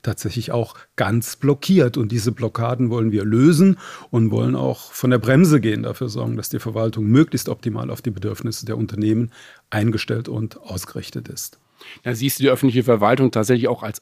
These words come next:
Speaker 2: Ankerkunde, auch für die, für die Indu-, äh, I-T-Industrie, aber vor allem natürlich auch als Beschleuniger, als, ähm, Standortfaktor an der Stelle. Da gehen wir gleich mal ein bisschen drauf ein. Da habe ich noch ein paar Fragen und noch ein paar,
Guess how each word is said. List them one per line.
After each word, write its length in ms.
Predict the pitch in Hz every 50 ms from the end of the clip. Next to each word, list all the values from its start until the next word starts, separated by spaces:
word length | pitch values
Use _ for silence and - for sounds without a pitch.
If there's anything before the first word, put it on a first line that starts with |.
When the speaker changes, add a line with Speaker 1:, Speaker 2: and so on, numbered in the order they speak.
| _ -
Speaker 2:
Ankerkunde, 720 | 120 135 151 - 165 - - - 160 170 175 170 156 131
auch 140 | 120 120 -
für 140 | - 120
die, 300 | 113 117 110 107 107 107
für 140 | - - 113
die 140 | 110 104 98
Indu-, 180 | 104 107 104 101
äh, 440 | 107 104 101 98 95 90 - 107
I-T-Industrie, 800 | 104 - - - 131 135 147 147 143 - - - - 139 147 170 _ - - - - - -
aber 220 | 120 127 139 135
vor 180 | - - 135 127
allem 80 | 131 139
natürlich 280 | 127 117 127 127 123
auch 180 | - 107 113 -
als 360 | - 98 101 104 - - - -
Beschleuniger, 880 | - 120 - - - 131 131 165 196 175 139 107 92 92 95 92 - -
als, 340 | 98 98 101 101 - - -
ähm, 420 | - 104 98 101 95 98 95 95 - _ -
Standortfaktor 920 | - - - 123 160 226 - 156 139 - - - 107 - - - 110 104
an 100 | 104 110
der 80 | 104 98
Stelle. 260 | - - 110 120 113
Da 100 | 123 131
gehen 160 | 131 147 156
wir 80 | 143 127
gleich 240 | 113 113 135 -
mal 80 | 190 170
ein 60 | 160
bisschen 180 | 165 160 - 170
drauf 240 | - - 156 - -
ein. 220 | - 139 151 151
Da 80 | 147 123
habe 160 | 117 139 123
ich 40 | 127
noch 100 | 120 120
ein 120 | 120 113
paar 240 | - 120 113 113 113
Fragen 340 | - - 107 101 127 131 117
und 120 | 117 107
noch 140 | 107 113 110
ein 40 | -
paar, 220 | - 104 101 101